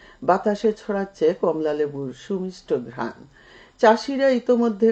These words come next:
কমলা বিক্রি শুরু করেছেন। দেশের প্রত্যন্ত অঞ্চল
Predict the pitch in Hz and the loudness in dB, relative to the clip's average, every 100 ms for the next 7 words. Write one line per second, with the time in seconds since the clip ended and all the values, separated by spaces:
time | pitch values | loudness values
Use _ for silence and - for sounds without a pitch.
0 | 220 180 170 170 165 160 - 151 214 - | 2 -2 0 0 0 -6 -6 -6 -6 -6
1 | 202 147 123 113 101 - 120 135 147 147 | -4 -4 -6 -10 -10 -8 -8 -4 -4 -2
2 | 175 170 180 185 - 214 202 220 214 - | -4 -2 -4 -4 -4 -4 0 0 2 0